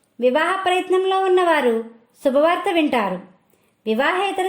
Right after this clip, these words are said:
సంబంధాల వలన చాలా సమస్యలు ఎదుర్కొంటారు. వాహన ప్రయాణాలు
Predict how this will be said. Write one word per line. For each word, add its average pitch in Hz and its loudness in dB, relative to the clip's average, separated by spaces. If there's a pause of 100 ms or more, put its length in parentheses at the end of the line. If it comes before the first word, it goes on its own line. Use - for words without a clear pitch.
(120)
సంబంధాల 339 2
వలన 294 0 (560)
చాలా 269 2
సమస్యలు 349 -2
ఎదుర్కొంటారు. 277 0 (800)
వాహన 262 0
ప్రయాణాలు 370 0